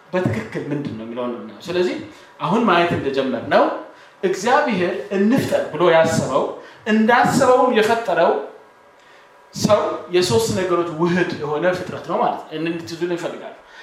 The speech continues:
እግዚአብሔር ሰውን በመልካችን እንደ ምሳሌያችን እንፍጠር ብሎ ሲያስብ ሰውን ብቻ ነው አይደለም? ሌሎቹ እንዴት እንደተፈ-፣ እንደፈጠረ መጽሐፍ ቅዱስ ይነግረናል። ለምሳሌ የአ-፣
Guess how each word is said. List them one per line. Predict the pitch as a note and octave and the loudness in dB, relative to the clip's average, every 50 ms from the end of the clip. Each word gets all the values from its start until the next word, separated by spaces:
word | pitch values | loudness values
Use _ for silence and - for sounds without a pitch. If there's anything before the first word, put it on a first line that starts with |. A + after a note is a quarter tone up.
| - - - - | -20 -20 -6 -2
እግዚአብሔር | F3+ F3+ F3+ F3 A#3+ B3+ C#4+ D4 A#3+ G#3+ F#3 F3+ F3+ F#3 - | -2 -2 0 4 4 4 6 4 4 2 0 0 -2 -4 -6
ሰውን | - - A3 A3+ C4 D4+ F#4 F#4+ - - - - F3+ | -2 2 2 4 4 4 2 2 0 -4 -8 -8 -2
በመልካችን | D#3+ G3+ A3+ A#3 A#3+ A#3 - - G#3+ F#3+ G3+ - C#4+ E4+ F4+ F4 - - - - - | 0 2 4 4 2 2 2 2 2 2 2 0 -2 -4 -4 -4 -6 -8 -10 -2 2
እንደ | A3 A3 B3+ | 4 4 4
ምሳሌያችን | A#3 G#3+ - - G#3+ G#3 G3+ F#3+ F#3+ - A#3+ B3 A#3+ - - - - - - | 4 4 4 4 4 6 6 4 4 2 2 0 0 -2 -6 -10 -14 -6 0
እንፍጠር | B3+ B3 B3+ C#4+ D#4 D4+ - B3 G#3+ F3 | 2 4 6 6 4 4 2 2 2 2
ብሎ | F3+ F3+ F#3 F#3 | 4 4 4 4
ሲያስብ | - G3+ G3+ G3+ - - F4+ F#4+ G4 - - - - - - - - - - - - - - - - - - - - - - - - _ _ _ - | 4 4 2 2 2 2 2 0 0 -2 -6 -12 -14 -12 -12 -12 -12 -14 -20 -20 -20 -20 -20 -20 -20 -20 -20 -20 -20 -20 -20 -20 -20 _ _ _ -12
ሰውን | - - - B3 B3+ A#3 | -2 2 4 4 4 4
ብቻ | F#3+ - - - B2 | 2 2 2 0 0
ነው | - - | 0 0
አይደለም? | D#3 - A3 - F#4 F#4 - - - - - - _ _ - - | -4 -4 -4 -4 -6 -8 -8 -12 -16 -20 -20 -20 _ _ -8 -2
ሌሎቹ | E3+ F#3+ G3 G#3 G3+ G#3 | 2 4 4 4 4 2
እንዴት | B3 A3+ A3 A3 G#3+ | 0 2 4 4 4
እንደተፈ-፣ | G#3+ G3+ F#3 F3+ F3 F#3+ F#3 | 2 0 -4 -4 -4 -4 -4
እንደፈጠረ | F#3 F3+ F3+ F3+ F3 E3+ - G3+ G#3 | -2 -2 -2 -2 -2 -2 0 2 2
መጽሐፍ | A3+ G#3 F#3 F3+ E3 | 2 4 2 2 0
ቅዱስ | - - - E3+ - | 0 -2 -6 -6 -2
ይነግረናል። | E3+ F3+ F#3 F#3 F3+ C#3+ A#2 A#2 G#2+ A2 | 2 4 4 4 4 0 -2 -6 -8 -6
ለምሳሌ | C3 C#3+ C#3+ - - E3 D#3 F3 A#3 - - - - - - - - - - - - _ _ _ _ - - - - - - - - - - - - - - | -6 -6 -4 -4 -2 -2 0 0 0 -2 -4 -8 -14 -18 -20 -20 -20 -20 -20 -20 -20 _ _ _ _ -20 -20 -20 -20 -20 -20 -20 -20 -20 -20 -20 -20 -20 -12
የአ-፣ | - D#3 E3 E3+ D#3+ D3+ C#3+ - - - - - - | -2 2 4 4 6 6 6 4 4 2 0 -2 -6